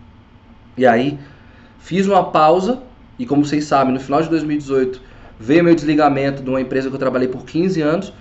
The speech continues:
Eu fiz uma promessa. E a promessa foi ser intenso em dois mil e dezenove. Eu falei que ia viver dois mil e dezenove por dois mil e dezoito todo. E eu teria dois quadros em dois mil e dezenove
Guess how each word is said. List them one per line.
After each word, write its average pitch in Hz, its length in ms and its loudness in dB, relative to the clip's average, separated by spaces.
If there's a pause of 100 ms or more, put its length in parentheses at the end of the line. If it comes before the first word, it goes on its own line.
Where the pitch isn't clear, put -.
(260)
Eu 143 80 -2
fiz 160 200 0
uma 175 120 4
promessa. 131 480 -2 (720)
E - 80 0
a 147 60 4
promessa 135 420 2
foi 147 220 0
ser 143 400 -2 (440)
intenso 180 600 2
em - 20 -6
dois 160 160 0
mil 156 100 -4
e 151 40 -4
dezenove. 123 460 -4 (440)
Eu 123 100 -4
falei 147 280 4
que 160 120 -2
ia 165 60 6
viver 147 540 -2 (380)
dois 139 180 2
mil 185 120 2
e - 20 2
dezenove 196 640 2 (420)
por 170 140 0
dois 165 160 2
mil 185 100 0
e 175 40 -2
dezoito 190 300 0
todo. 151 460 0 (440)
E 123 60 -2
eu 143 100 2
teria 156 320 6
dois 208 300 4
quadros 170 600 2
em 165 40 0
dois 151 200 -2
mil 139 80 0
e 135 40 -2
dezenove 131 560 0